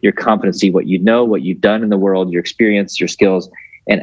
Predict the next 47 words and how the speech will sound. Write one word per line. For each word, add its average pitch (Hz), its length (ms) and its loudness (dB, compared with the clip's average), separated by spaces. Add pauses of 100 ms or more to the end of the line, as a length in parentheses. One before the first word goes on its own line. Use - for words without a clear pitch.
actually 104 380 0
help - 280 -2
me 95 180 2
with 90 200 -2
my 87 200 0
problem? 85 500 -4 (800)
With 98 180 0
my 92 180 2
solution, 87 500 0
with 82 140 -2
my 85 220 0
situation, 82 760 -2 (300)
and 95 120 2
not 95 180 0
just - 160 -2
spout 90 240 0
off 90 160 -2
a - 40 -20
bunch 90 180 -4
of 87 80 -4
nonsense, 95 460 0
but - 160 -4
can 95 140 2
you 101 140 4
see 120 580 0
who 120 160 2
I 113 100 0
am, 95 260 0
where 95 160 2
I'm 95 200 -2
at? 85 220 -2 (360)
Say, - 120 0
"Yep, 92 360 0
I've 95 140 -4
got 98 300 0
you. 87 120 2
I - 140 -2
know 90 200 2
what 95 120 0
you're 85 120 -4
facing. 87 440 -2 (260)
Here's 101 220 2
how 98 120 2
we're 92 80 0
gonna 90 160 0
get 85 220 -2
you 82 240 0